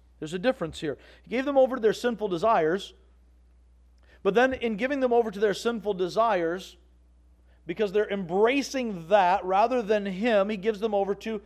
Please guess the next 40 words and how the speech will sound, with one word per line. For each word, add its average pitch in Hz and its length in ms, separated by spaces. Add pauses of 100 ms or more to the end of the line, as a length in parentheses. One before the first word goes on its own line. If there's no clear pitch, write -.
(160)
shameful 247 640
lust. 156 280
This 214 160
is 226 100
a 262 80
different 202 400
level 190 500
that 165 120
we're 180 100
talking 185 460
about. 147 240 (160)
It's 240 160
a 233 40
different 269 360
symptom 196 720 (180)
of 240 140
the 233 100
same 262 380
cancer. 262 600 (200)
Everything 320 360
that 262 140
you 220 120
see 262 360
here 170 240
is 202 140
not 277 200 (360)
various 247 580
levels 214 440
of 180 100
sin 233 440
and 190 140
that 190 400
this 214 260
sin 214 200
is 180 100
greater 202 300
than 190 160
another 202 320
sin. 185 320 (180)
It's 240 220